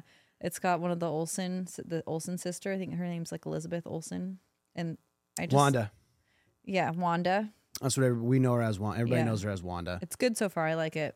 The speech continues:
Speaker 2: What else is she in? Is she in, in other things that where she's not Wanda? That's all I know her as.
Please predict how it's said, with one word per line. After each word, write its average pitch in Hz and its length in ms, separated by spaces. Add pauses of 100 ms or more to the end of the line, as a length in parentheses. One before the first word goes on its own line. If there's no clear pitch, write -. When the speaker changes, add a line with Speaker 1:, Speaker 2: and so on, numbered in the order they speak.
(140)
Speaker 2:
What 175 120
else 247 140
is 185 80
she 135 200
in? 120 180
Is 107 80
she - 120
in, 131 160
in 131 160 (220)
other 127 160
things 131 300
that 120 100
where 120 140
she's 113 200
not 113 220
Wanda? 117 440
That's 143 220
all 160 160
I 147 80
know 131 180
her 110 140
as. 82 300